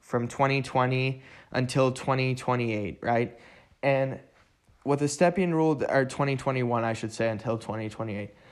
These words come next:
So what the Stepien rule dictates is that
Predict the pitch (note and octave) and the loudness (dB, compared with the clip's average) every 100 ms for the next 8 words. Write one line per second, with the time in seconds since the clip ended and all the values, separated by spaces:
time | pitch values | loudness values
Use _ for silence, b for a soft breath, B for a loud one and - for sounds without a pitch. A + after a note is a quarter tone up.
0 | B - D3+ C#3 C#3 D3 D#3+ D#3+ E3+ D#3 | B -4 -2 0 -2 -2 0 0 0 0
1 | D3 C3 C3+ C3+ - B2 A#2 A#2 - B2+ | 0 2 2 0 2 2 2 -2 -4 -2
2 | A#2+ A#2+ A2 F#2 | 2 4 4 0